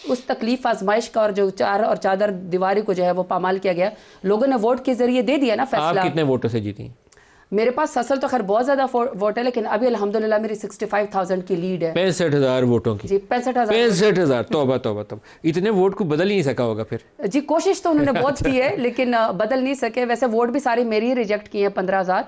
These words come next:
Speaker 2: अच्छा।
Speaker 1: जी, और पोस्टल बैलेट पेपर भी सारा मेरे मुखालिफ को ही पड़ा है, लेकिन इसके बावजूद भी अल्हम्दुलिल्लाह डेरा गाजी खान के गयूर अवाम ने इस तरह मुझे वोट दिया, इतनी दुआएं दी, मेरे लिए लाइन में वो सुबह से लगे कि मेरे मैंडेट को ये लोग चेंज नहीं कर सके।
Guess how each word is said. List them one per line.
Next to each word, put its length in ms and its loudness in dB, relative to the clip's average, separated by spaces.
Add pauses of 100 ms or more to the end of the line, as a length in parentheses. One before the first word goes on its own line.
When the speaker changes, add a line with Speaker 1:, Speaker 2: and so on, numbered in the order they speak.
(120)
Speaker 2:
अच्छा। 420 -8
Speaker 1:
जी, 200 0
और 160 4
पोस्टल 360 0
बैलेट 360 -2
पेपर 260 0
भी 120 -2
सारा 320 2
मेरे 180 -2
मुखालिफ 380 -2
को 100 -4
ही 60 -6
पड़ा 220 -2
है, 60 0
लेकिन 220 -2
इसके 180 -6
बावजूद 300 0
भी 80 -2
अल्हम्दुलिल्लाह 560 -2 (360)
डेरा 200 2
गाजी 220 -2
खान 240 -2
के 120 -2
गयूर 260 0
अवाम 220 2
ने 100 -2
इस 300 -6
तरह 180 2
मुझे 240 0
वोट 240 0
दिया, 160 0
इतनी 260 0
दुआएं 340 2
दी, 160 -2
मेरे 280 0
लिए 160 0
लाइन 300 0
में 100 0
वो 60 -2
सुबह 220 -6
से 140 -8
लगे 280 -4 (320)
कि 100 2
मेरे 520 2
मैंडेट 340 0
को 120 -6
ये 80 -4
लोग 160 -4
चेंज 280 0
नहीं 100 -2
कर 140 -4
सके। 300 -8